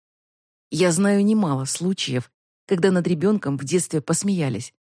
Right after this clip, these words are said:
как он поёт, рисует или танцует, и искра погасла. Ребёнок потерял интерес к телесному самовыражению, к творчеству, к самому себе. У ребёнка не может быть полной уверенности в себе.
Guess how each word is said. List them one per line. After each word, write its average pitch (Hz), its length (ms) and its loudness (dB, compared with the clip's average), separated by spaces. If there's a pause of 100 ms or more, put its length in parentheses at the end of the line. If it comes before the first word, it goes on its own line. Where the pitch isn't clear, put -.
(240)
как - 180 -4
он 185 100 2
поёт, 147 440 -2
рисует 151 560 -4 (220)
или 156 160 -2
танцует, 143 640 -2 (420)
и 147 280 -4
искра 190 500 0 (240)
погасла. 165 680 -2 (600)
Ребёнок 185 500 2
потерял 202 500 2
интерес 180 460 0
к - 80 -14
телесному 165 520 0
самовыражению, 156 880 0
к - 120 -18
творчеству, 160 760 -2 (280)
к - 60 -10
самому 196 420 0
себе. 151 420 -4 (1300)
У 202 60 2
ребёнка 220 500 2
не 226 140 4
может 202 380 2
быть 135 260 -4
полной 165 440 0
уверенности 143 640 -2
в - 60 -6
себе. 160 400 -4